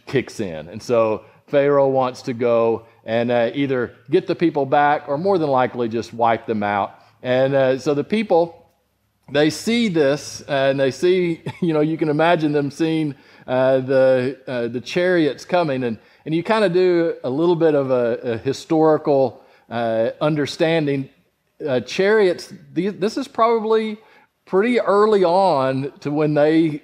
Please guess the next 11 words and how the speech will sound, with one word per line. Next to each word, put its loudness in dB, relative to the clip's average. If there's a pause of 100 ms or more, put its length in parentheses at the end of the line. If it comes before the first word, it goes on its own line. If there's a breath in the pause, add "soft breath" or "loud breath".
(100)
come 0
onto 0
the 0
scene -2
in -4
human -4
history. -4 (340 soft breath)
Um, 2
so 0
this 0
was -6